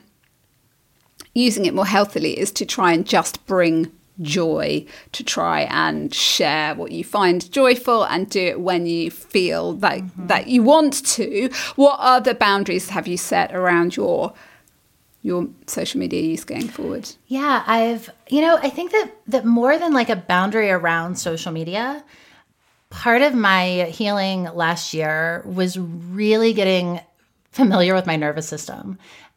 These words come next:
Speaker 2: and thinking about, like, feeling myself,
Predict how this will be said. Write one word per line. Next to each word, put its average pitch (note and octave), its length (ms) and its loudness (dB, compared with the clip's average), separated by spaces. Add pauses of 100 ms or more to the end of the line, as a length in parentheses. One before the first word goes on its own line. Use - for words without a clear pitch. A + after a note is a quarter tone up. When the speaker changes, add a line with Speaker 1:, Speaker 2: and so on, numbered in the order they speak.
(140)
Speaker 2:
and F3 420 2
thinking F#3+ 300 -2
about, D#3+ 840 0 (400)
like, F#3+ 280 -2
feeling C4 640 4
myself, F3+ 640 -2